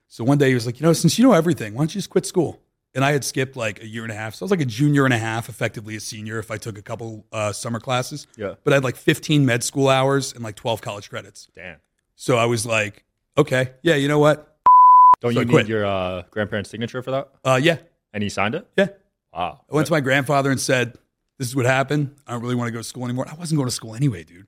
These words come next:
Speaker 2: <laughs>
Speaker 1: I skipped, like, ninety out of every hundred and eighty days to the point where they were like, "You're bordering truancy." And I was like, "Oh, I'll do it online."
Speaker 2: Wow.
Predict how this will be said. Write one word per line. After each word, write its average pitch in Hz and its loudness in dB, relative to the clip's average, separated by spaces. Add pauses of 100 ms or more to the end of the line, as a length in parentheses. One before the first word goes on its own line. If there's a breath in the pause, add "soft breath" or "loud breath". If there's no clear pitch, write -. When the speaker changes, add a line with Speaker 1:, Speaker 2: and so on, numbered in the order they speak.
(120)
Speaker 2:
<laughs> - 0
Speaker 1:
I 151 0
skipped, 175 -2
like, 131 -2
ninety 127 0
out 123 0
of 120 -2
every 120 -4
hundred 127 -4
and 123 -2
eighty 117 -2
days 113 -4
to - -14
the 143 -10
point 147 -4
where 139 -2
they 131 2
were 127 2
like, 113 0
"You're 123 -6
bordering 127 2
truancy." 104 -8
And 107 -16
I 127 -6
was 135 0
like, 143 -2
"Oh, 185 6
I'll 175 4
do 202 4
it 190 6
online." 156 0 (180)
Speaker 2:
Wow. 90 -10